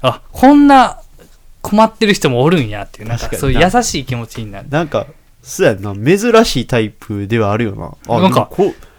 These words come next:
Speaker 2: ちゃんと踏み込んで入るんや、みたいな。
Speaker 1: あー、こういう人らがね。
Speaker 2: なあ。
Speaker 1: あー。ちょっとね、
Speaker 2: まあ、言い方
Speaker 1: そういう。
Speaker 2: 悪いかもしらんけど、陰キャの集まり。
Speaker 1: <laughs> 言い方悪いな、ほんで、ちゃんと。あ、明るいとこ出るんや。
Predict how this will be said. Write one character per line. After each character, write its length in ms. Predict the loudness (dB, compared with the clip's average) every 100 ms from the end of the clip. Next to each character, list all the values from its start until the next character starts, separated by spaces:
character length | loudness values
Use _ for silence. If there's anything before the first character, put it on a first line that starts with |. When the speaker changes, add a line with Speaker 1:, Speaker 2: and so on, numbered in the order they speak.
| _
Speaker 2:
ち 100 | 0
ゃ 80 | 0
ん 60 | 2
と 100 | -2
踏 160 | -4
み 160 | -6 -6
込 260 | -4 -2 2
ん 40 |
で 320 | 4 4 2
入 320 | -6 -4 0 2
る 100 | 0
ん 80 | 0
や、 100 | -4
み 120 | -8
た 100 | -10
い 60 | -10
な。 140 | -16 _ _
Speaker 1:
あ 260 | 2 6 6
ー、 80 | 6
こ 100 | 6
う 20 |
い 80 | 6
う 40 |
人 160 | 6 2
ら 80 | 2
が 120 | 2
ね。 100 | 4
Speaker 2:
な 60 |
あ。 160 | 4 2
Speaker 1:
あ 500 | 2 2 4 2 -2 -10 _ _ _ _ _ _ _ _ _ _ -2
ー。 60 |
ち 60 | 2
ょ 20 |
っ 40 | 4
と 40 |
ね、 80 | 2
Speaker 2:
ま 60 |
あ、 40 | 2
言 160 | 2
い 40 | 4
方 60 |
Speaker 1:
そ 120 | 4 6
う 40 |
い 440 | 6 6 6 6
う。 140 | 4 -2 _
Speaker 2:
悪 240 | -2 0 0
い 40 |
か 120 | -4
も 80 | -8
し 120 | -8
ら 120 | -8 -6
ん 60 |
け 120 | -4
ど、 60 | -4
陰 300 | -4 -6 -8
キ 140 | -6
ャ 60 | -6
の 160 | -6 -10
集 120 | -12
ま 120 | -10
り。 240 | -8 -6 0
Speaker 1:
<laughs> 40 | 4 6
言 200 | 8 6
い 40 |
方 220 | 6 6
悪 180 | 6 6
い 60 | 4
な、 160 | 4
ほ 100 | 2
ん 60 | -2
で、 100 | -2
ち 80 | -2
ゃ 100 | -4
ん 60 |
と。 80 | -4 -10 -12 -16 -18 -18 -18 -20 -18 2
あ、 240 | 4 6 6 4 6
明 120 | 6
る 80 | 6
い 140 | 4 2
と 160 | -2
こ 200 | 0 -2
出 220 | 4 4
る 80 | 4
ん 140 | 0 -4
や。 340 | -6 -8